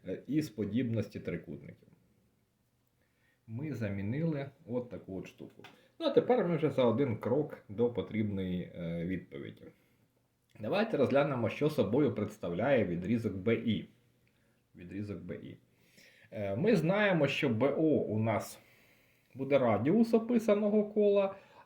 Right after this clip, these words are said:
а О І це в нас буде відстань, яку ми шукаємо, ну, можемо, умовно, її позначити через Д маленьке.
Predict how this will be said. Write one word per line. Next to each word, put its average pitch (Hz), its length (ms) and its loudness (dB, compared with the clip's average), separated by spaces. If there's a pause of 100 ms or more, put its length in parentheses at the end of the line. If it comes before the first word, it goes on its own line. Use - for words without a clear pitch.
(180)
а 156 360 0
О 165 180 2
І 233 420 2
це 196 140 0
в 180 80 0
нас 127 140 0
буде 143 340 2
відстань, 165 420 0
яку 113 240 -2
ми 127 140 0
шукаємо, 196 720 -2
ну, 302 140 0
можемо, 139 400 2
умовно, 120 300 0
її 98 120 -4
позначити 131 460 -4
через 101 300 -2
Д 120 160 6
маленьке. 98 540 0